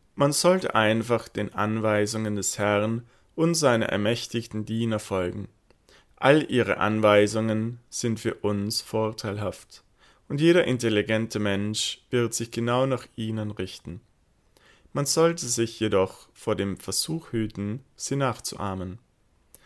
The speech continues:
Man sollte nicht einen Ozean von Gift austrinken, weil man Shiva imitieren will. Bhagavatam zehn Punkt dreiunddreißig Punkt dreißig. Wir sollten immer daran denken, dass die Ishvaras,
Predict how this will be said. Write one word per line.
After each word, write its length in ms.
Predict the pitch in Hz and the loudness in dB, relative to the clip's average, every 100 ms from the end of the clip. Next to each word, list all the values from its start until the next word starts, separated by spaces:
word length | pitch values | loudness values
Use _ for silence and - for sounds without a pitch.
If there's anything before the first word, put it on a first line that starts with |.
| - _ - | -20 _ -4
Man 100 | 151 | 2
sollte 320 | 165 160 160 | 4 4 4
nicht 380 | 160 160 - - 113 | 0 0 -6 -6 -2
einen 240 | 110 107 - | -2 -4 -2
Ozean 560 | 104 120 120 110 104 | 2 2 2 0 -2
von 200 | - 101 | -4 -8
Gift 440 | 98 104 - - - | -4 -6 -6 -10 -4
austrinken, 800 | 90 95 - 98 104 - 90 98 _ _ _ - | -2 -2 -2 -6 -8 -8 -12 -12 _ _ _ -6
weil 120 | 104 | -2
man 240 | 101 92 | -2 -2
Shiva 640 | - - 104 113 123 90 92 _ | -4 -4 -4 -4 -2 -2 -4 _
imitieren 680 | - 104 - - 104 98 92 | -8 -6 -8 -8 -6 -6 -8
will. 260 | 90 87 98 _ _ _ _ _ _ _ _ _ | -8 -8 -12 _ _ _ _ _ _ _ _ _
Bhagavatam 760 | 98 98 104 - 107 104 127 | -6 -2 -2 -2 -4 -4 -6
zehn 340 | - 123 135 151 | -6 -2 -2 -4
Punkt 300 | - 107 - | -8 -12 -6
dreiunddreißig 600 | 98 95 92 92 - - | -6 -4 -6 -6 -10 -14
Punkt 240 | 98 - | -16 -10
dreißig. 460 | 90 85 - - - _ _ _ _ _ _ _ _ _ _ - | -10 -10 -12 -16 -20 _ _ _ _ _ _ _ _ _ _ 0
Wir 100 | 165 | 0
sollten 340 | - 180 180 | 4 2 2
immer 220 | 139 143 | -2 2
daran 320 | 123 113 101 104 | 4 4 2 0
denken, 600 | 98 107 104 113 120 120 - | 0 0 -4 -6 -6 -10 -2
dass 240 | 113 - | 0 0
die 340 | - 107 101 95 _ _ | -4 -4 -6 -10 _ _
Ishvaras, 1200 | 135 151 156 - 113 104 98 95 92 - - | -4 -4 -4 -2 -2 0 -2 0 -2 -4 -6